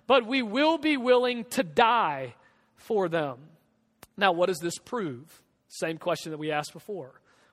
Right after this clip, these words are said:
What does this mean? Well, he says in sixteen, "By this we know love, that he laid down his life for us, and we ought to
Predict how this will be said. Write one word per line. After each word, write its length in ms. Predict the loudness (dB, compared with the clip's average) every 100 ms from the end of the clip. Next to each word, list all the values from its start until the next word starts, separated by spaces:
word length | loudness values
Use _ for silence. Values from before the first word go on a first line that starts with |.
| -4
What 80 |
does 140 | -4 0
this 180 | -2 -4
mean? 540 | -2 -2 -2 -10 -20 _ _ _ _ _ _ _ _ _
Well, 100 | -2
he 60 | 0
says 300 | 4 4 4
in 100 | -4
sixteen, 460 | -4 -4 -2 0
"By 100 | 2
this 240 | 2 -2 -4
we 80 | -2
know 160 | 0
love, 420 | 2 0 0 -4 _ -10
that 100 | -4
he 60 | 0
laid 200 | 2 2
down 160 | 0
his 120 | 0 0
life 180 | 0 0
for 160 | -2
us, 220 | -2 -2
and 80 | -4
we 120 | -2
ought 120 | 2 2
to 200 | 0